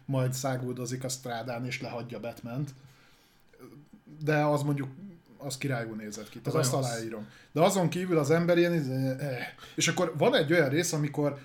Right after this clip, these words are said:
Speaker 1: rávezetik, igen, felvezetik ezt, hogy
Speaker 2: Mhm.
Speaker 1: majd lehet, hogy ő viszi tovább az egészet, mert hogy ő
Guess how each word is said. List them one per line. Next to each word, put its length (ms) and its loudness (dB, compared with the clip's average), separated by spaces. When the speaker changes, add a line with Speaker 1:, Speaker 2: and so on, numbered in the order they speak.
Speaker 1:
rávezetik, 600 2
igen, 180 0
felvezetik 560 -2
ezt, 180 -2
hogy 80 0
Speaker 2:
Mhm. 100 2
Speaker 1:
majd 120 0
lehet, 200 2
hogy 140 -2
ő 100 2
viszi 220 -6
tovább 340 -6
az 100 -12
egészet, 580 -4
mert 240 0
hogy 140 -2
ő 360 0